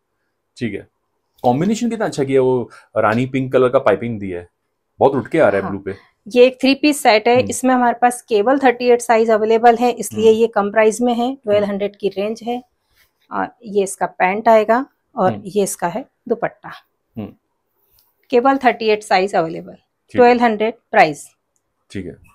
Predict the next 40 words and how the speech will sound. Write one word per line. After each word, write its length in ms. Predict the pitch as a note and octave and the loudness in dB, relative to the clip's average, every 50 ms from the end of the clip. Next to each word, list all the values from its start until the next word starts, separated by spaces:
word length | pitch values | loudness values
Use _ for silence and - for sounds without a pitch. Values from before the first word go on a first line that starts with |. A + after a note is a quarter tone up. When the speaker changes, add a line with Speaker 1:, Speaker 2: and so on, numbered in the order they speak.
| _ _ _ _ _ _ _ _ _ _ _ _ _ _ _ _ _ _ _ _ _ _ _ _ _ _ _ _ _ _ _ _ _ _ _ _ _ _ _ _ _ _ _ _ _ _ _ _ - - _ _ _ _ _ - | _ _ _ _ _ _ _ _ _ _ _ _ _ _ _ _ _ _ _ _ _ _ _ _ _ _ _ _ _ _ _ _ _ _ _ _ _ _ _ _ _ _ _ _ _ _ _ _ -20 -20 _ _ _ _ _ -2
Speaker 2:
नेक्स्ट 320 | A#3+ B3 B3+ B3+ - - | -2 -2 -2 -2 0 2
है 100 | C#4 C#4 | 2 2
ट्वेल्व 300 | C#4 C#4 C4 B3 B3+ B3+ | 4 4 4 4 8 8
हंड्रेड 320 | B3+ B3+ B3 B3 B3 B3 | 8 8 8 8 6 6
में 140 | B3 B3 B3 | 6 2 2
कुर्ता 320 | A#3+ - A3 G3+ - A3+ A3+ | 2 0 -2 2 2 2 2
पैंट 260 | A3+ A#3 A#3 A#3+ A#3+ | 4 2 -2 -2 -2
सेट 260 | - B3 A#3+ A#3 A#3+ | -2 -2 -2 -2 -2
है, 180 | A#3+ B3+ C4 _ _ - | -6 -6 -6 _ _ -14
Speaker 1:
हम्म। 320 | A2+ G#2 G#2+ G#2+ G#2+ C3 - _ _ _ _ _ | -12 -12 -10 -12 -12 -14 -16 _ _ _ _ _
Speaker 2:
कलर 220 | - G3 G3 G3+ G3+ | -4 0 0 0 0
बहुत 340 | F#3 F3+ G3+ G3+ A3 A#3+ B3 | 0 0 0 4 4 4 4
अच्छा 320 | B3 B3 A#3+ - - B3+ | 4 0 -2 0 2 4
है 80 | B3+ B3+ | 4 4
इसका 300 | B3 B3+ - - B3+ B3 | 2 -2 2 4 4 6
भी, 160 | B3+ C4+ C#4 | 6 2 -2
Speaker 1:
हम्म, 300 | C#4+ C#4 _ _ _ A3+ | -2 -6 _ _ _ -10
हम्म। 100 | A3 G#3+ | -6 0
Speaker 2:
लाइट 220 | G3+ G3 G3 F#3+ E3+ | 2 2 2 0 -2
ग्रीन 260 | E3 - A3 A3 A#3+ | -4 -4 -2 -2 0
कलर 300 | A#3+ B3 A#3+ A#3+ A#3+ A#3 | 0 0 2 2 2 2
है, 140 | A#3+ A#3+ A#3+ | 0 -2 -4
सामने 420 | A#3+ - - G3+ F3+ F3+ F3+ F#3 | -4 -2 -4 -4 -2 -2 -4 -6
प्लीट्स 420 | F3+ _ _ A3 A#3+ B3 - - _ | -8 _ _ -4 -4 -4 -6 -10 _
दी 100 | - B3 | -4 -4
हुई 260 | A#3+ A#3+ B3 B3 B3 | -2 0 0 0 0
है 140 | A3 B3+ B3+ | -2 -4 -4
Speaker 1:
हम्म। 160 | A3 G#3 F#3 - _ _ _ _ _ _ _ | -6 -8 -12 -12 _ _ _ _ _ _ _
Speaker 2:
और 400 | - F#3+ F#3 F3+ F3+ F#3+ F#3+ F#3 - _ | 0 0 2 2 2 0 -2 -2 -4 _
स्क्वायर 360 | - - _ C4 C4 C4 C4 C#4 | -14 0 _ 6 6 6 4 4
नेक 200 | C4 A3+ - - - | 2 0 0 0 -2
बना 180 | E3+ D#3 D#3 | -4 -4 -2
हुआ 200 | D3+ D3 D3 D3 | -4 -4 -4 -6
है। 200 | C#3+ C#3+ E3 D#3+ | -8 -8 -12 -14
Speaker 1:
हम्म। 180 | - A2 G2 F#2 _ _ _ _ _ _ _ _ _ _ _ _ _ _ _ _ _ _ _ - | -12 -12 -12 -12 _ _ _ _ _ _ _ _ _ _ _ _ _ _ _ _ _ _ _ -10
Speaker 2:
और 80 | G3 F#3 | -8 -6
ये 140 | F#3+ G3 | -2 -4
इसका 260 | G3 G3 - - C4 C#4 | -4 -4 -4 -6 -6 -6
पैंट, 420 | C#4 _ - F3 D#3 D#3+ - - _ _ _ _ _ _ | -4 _ 0 0 0 0 -10 -18 _ _ _ _ _ _
Speaker 1:
हम्म। 360 | A#2 G#2+ G2 - - _ - | -10 -10 -10 -12 -18 _ -20